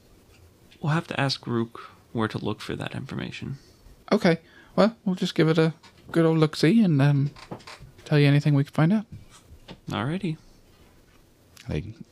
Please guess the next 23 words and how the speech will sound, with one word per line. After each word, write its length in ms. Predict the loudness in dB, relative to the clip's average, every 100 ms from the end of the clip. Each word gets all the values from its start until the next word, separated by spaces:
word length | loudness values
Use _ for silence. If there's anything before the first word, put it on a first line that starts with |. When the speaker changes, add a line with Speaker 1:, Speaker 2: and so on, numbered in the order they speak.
| -8
Speaker 2:
kinda 360 | -2 2 2 -2
scurry 400 | -6 0 2 4
off, 160 | 2 0
and 100 | -2
I 60 | -2
say 160 | -2
scurry, 360 | -2 0 2 2
but 120 | 0
they, 140 | 0
like, 260 | 2 0 -4 _ _ _ _ _ _ _ _ _ _ _
do 180 | 0 2
the 300 | 4 2 -2 -10
childish 420 | -4 -2 0 -2 -2
thing, 220 | -2 -2
you 160 | -2
know, 140 | -4 -6
of 180 | -8 -14 -20 -16 -2
running 320 | 2 2 0
with 120 | 2
all 140 | 2 2
their 140 | 0
energy 480 | 0 -2 -2 -2 -4
and 180 | -6